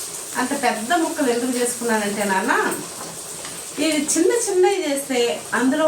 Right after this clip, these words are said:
ఉన్న పోషకాలన్నీ కూడా ఉడికి ఉడికి ఆవిరైపోవడానికి ఆస్కారం ఉంటుంది. ఆ, కొంచెం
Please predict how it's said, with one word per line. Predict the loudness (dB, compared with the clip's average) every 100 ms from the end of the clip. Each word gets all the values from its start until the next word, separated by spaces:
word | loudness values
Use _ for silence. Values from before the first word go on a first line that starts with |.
| 4
ఉన్న | 2 0
పోషకాలన్నీ | 0 0 0 0 2 0 -2 0 0
కూడా | 0 0 -6 -12 -10 -2
ఉడికి | 0 2 2
ఉడికి | 0 0 -2 -2 0 2
ఆవిరైపోవడానికి | 2 2 -2 -2 -4 -2 -2 0
ఆస్కారం | 0 -2 -6 -6
ఉంటుంది. | -8 -10 -10 -12 -12 -14 -12 -2
ఆ, | 2 2 2
కొంచెం | 2 4 2